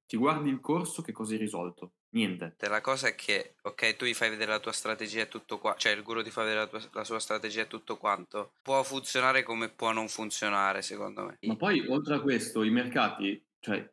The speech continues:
Speaker 1: te lo dico, noi comunque stiamo sui mercati praticamente tutti i giorni, giusto?
Speaker 2: Sì.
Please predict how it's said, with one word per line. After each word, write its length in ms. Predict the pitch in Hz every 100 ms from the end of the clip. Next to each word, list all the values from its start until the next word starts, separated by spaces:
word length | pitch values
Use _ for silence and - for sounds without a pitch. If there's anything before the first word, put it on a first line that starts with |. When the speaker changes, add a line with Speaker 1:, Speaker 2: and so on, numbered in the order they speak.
| _
Speaker 1:
te 80 | -
lo 60 | 101
dico, 240 | 110 110
noi 160 | 104 123
comunque 340 | 113 120 120
stiamo 300 | - 104 104
sui 140 | 101 101
mercati 420 | 101 - 120 120
praticamente 600 | - 104 101 113 131 104
tutti 220 | 110 107
i 40 | 104
giorni, 360 | 110 98 95
giusto? 420 | 104 104 - 117 -
Speaker 2:
Sì. 120 | -